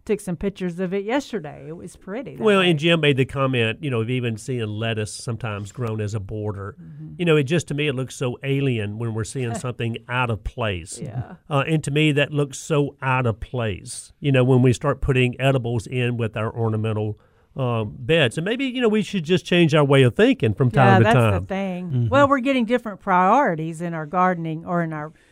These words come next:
Speaker 1: yeah, different priorities. Now it's more edibles, more things that we can eat versus just ornamentals
Speaker 2: And
Speaker 1: because we need, <laughs> it's gonna be much cheaper.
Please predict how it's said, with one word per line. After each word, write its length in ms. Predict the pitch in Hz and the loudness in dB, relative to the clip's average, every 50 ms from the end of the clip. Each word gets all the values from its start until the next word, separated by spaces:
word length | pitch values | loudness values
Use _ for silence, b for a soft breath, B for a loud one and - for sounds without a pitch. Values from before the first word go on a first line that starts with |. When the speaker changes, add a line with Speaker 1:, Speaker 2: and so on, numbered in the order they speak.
| b b b b b | b b b b b
Speaker 1:
yeah, 140 | - 254 240 | -2 0 0
different 300 | 214 233 233 247 247 208 - | 2 0 -2 -2 -4 -4 0
priorities. 500 | 233 220 226 254 302 311 208 170 143 151 | 2 4 4 4 4 2 0 -4 -4 -4
Now 300 | 175 175 180 185 190 190 | -2 0 2 2 4 2
it's 180 | 190 190 - | 2 0 -2
more 520 | 196 185 185 190 190 190 190 185 185 190 - | -6 -4 -2 0 0 0 2 2 0 0 0
edibles, 720 | 214 226 262 262 214 170 170 156 156 160 170 - - _ - 170 _ - | 0 0 0 0 0 -4 -6 -6 -8 -8 -12 -14 -20 _ -20 -20 _ -10
more 380 | 196 196 196 185 180 175 165 - _ | -8 -4 -2 -2 -2 -2 -6 -10 _
things 240 | - 208 208 196 175 | -6 -4 -2 -2 -2
that 100 | - 185 180 | -4 -8 -6
we 120 | 190 185 | -6 -6
can 220 | 180 - 160 - - | -6 -8 -12 -12 -10
eat 320 | 240 277 269 196 160 160 _ _ | -8 -8 -6 -6 -8 -10 _ _
versus 800 | - 180 170 185 185 180 - - - 180 170 160 156 - - _ _ _ _ _ _ | -20 -10 -6 -6 -4 -6 -6 -8 -10 -10 -10 -10 -12 -16 -20 _ _ _ _ _ _
just 220 | - 202 - - | -10 -10 -10 -8
ornamentals 960 | - 190 185 180 180 175 175 180 185 185 180 160 147 151 165 - - _ _ _ _ _ | -8 -6 -4 -4 -4 -6 -6 -6 -6 -6 -6 -10 -12 -14 -16 -20 -20 _ _ _ _ _
Speaker 2:
And 100 | - - | -20 -10
Speaker 1:
because 340 | - 190 156 - 202 143 - | -6 -2 0 0 0 0 0
we 140 | 214 247 254 | 0 0 2
need, 400 | 254 254 226 220 269 240 - b b b b b | 4 4 4 4 2 -2 -2 b b b b b
<laughs> 220 | b b _ - | b b _ 0
it's 280 | 233 254 240 - - - | 2 2 2 2 -2 -4
gonna 240 | - 262 254 262 247 | -2 0 0 0 0
be 180 | 226 254 247 | 0 0 0
much 300 | 240 240 240 240 233 - - | 0 0 -2 -2 -4 -8 -12
cheaper. 500 | - 285 277 - - 160 160 - 156 | -10 -10 -10 -10 -10 -12 -12 -12 -14